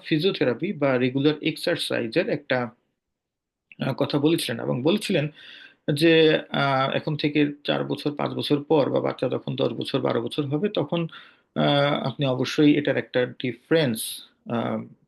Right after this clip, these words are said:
নোটিস করবেন, যারা হচ্ছে ফিজিক্যাল থেরাপি বা ব্যায়াম করছে এবং যারা ফিজিক্যাল থেরাপি বা ব্যায়াম করছে না। তো আমরা বুঝতেছি যে মাসল ড্যামেজ হয়ে যাচ্ছে। এখন যদি আমরা অতিরিক্ত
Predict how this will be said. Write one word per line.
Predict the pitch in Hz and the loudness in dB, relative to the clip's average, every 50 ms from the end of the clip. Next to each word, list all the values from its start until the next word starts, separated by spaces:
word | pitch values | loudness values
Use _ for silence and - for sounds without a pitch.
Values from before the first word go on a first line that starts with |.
| - - 139 | -6 -2 0
নোটিস | 139 139 156 147 - | 2 4 4 2 2
করবেন, | - 135 110 107 - 110 - - _ _ _ | 2 2 0 0 -2 -8 -12 -16 _ _ _
যারা | - - 127 127 131 127 | -6 -4 -2 0 0 -2
হচ্ছে | 131 127 - - - - 131 127 127 135 - - _ _ _ | -2 -4 -6 -6 -4 0 2 2 2 0 -2 -6 _ _ _
ফিজিক্যাল | - 123 113 117 - - 131 123 | -4 -4 -4 -2 0 0 0 0
থেরাপি | 127 - 131 123 120 120 - 135 127 127 131 - - | 2 0 0 0 0 0 0 -2 0 -2 -4 -4 0
বা | 123 127 | 0 0
ব্যায়াম | 117 120 123 123 123 120 | 2 2 0 0 0 -2
করছে | 110 - 147 147 147 - - 175 185 208 - _ _ _ _ - | -2 0 0 0 0 0 0 2 0 0 -2 _ _ _ _ -8
এবং | - 110 120 123 123 113 | -6 -6 -4 -4 -6 -2
যারা | - 127 117 120 | -2 0 0 0
ফিজিক্যাল | 120 - 127 110 117 113 117 113 | 0 -2 -2 -4 -2 -2 -2 -2
থেরাপি | 113 - 127 127 - - 147 | -2 -2 -4 -4 -2 -2 -2
বা | 147 139 127 | 0 0 0
ব্যায়াম | 117 110 123 117 110 110 | 0 0 0 0 0 0
করছে | 110 - 180 175 - - - 113 | 0 0 0 0 0 -2 -4 -4
না। | - - _ _ _ _ - - - - - - _ _ _ _ _ _ _ _ _ _ _ _ _ _ - _ - | -4 -8 _ _ _ _ -20 -20 -20 -20 -20 -20 _ _ _ _ _ _ _ _ _ _ _ _ _ _ -20 _ 2
তো | - 190 180 180 180 180 | 4 6 8 8 6 6
আমরা | - - 185 175 180 196 220 226 | 4 2 0 0 2 4 4 4
বুঝতেছি | 220 202 196 - - - 202 196 220 214 | 2 0 -2 -4 -2 -2 0 0 2 0
যে | 190 202 208 202 202 - - - _ _ _ _ _ _ _ _ _ _ _ _ _ _ _ - | 4 6 6 6 6 4 0 -4 _ _ _ _ _ _ _ _ _ _ _ _ _ _ _ -4
মাসল | 131 123 110 - 160 147 | -4 -2 0 2 2 2
ড্যামেজ | 143 131 120 123 127 120 - | 2 2 0 0 -2 -2 -2
হয়ে | 135 123 | -2 -2
যাচ্ছে। | 113 120 - - - - - - - - - - | -2 -2 -4 -4 -6 -8 -8 -8 -12 -14 -10 -10
এখন | 127 - - 165 160 | -8 -4 -2 -2 0
যদি | 151 170 165 156 180 | 0 0 0 0 0
আমরা | 160 143 135 147 160 | -2 0 -2 -2 -4
অতিরিক্ত | - - 143 143 - 147 143 113 - _ _ - 165 | -2 -2 -2 -2 -2 -2 -2 -4 -8 _ _ 0 2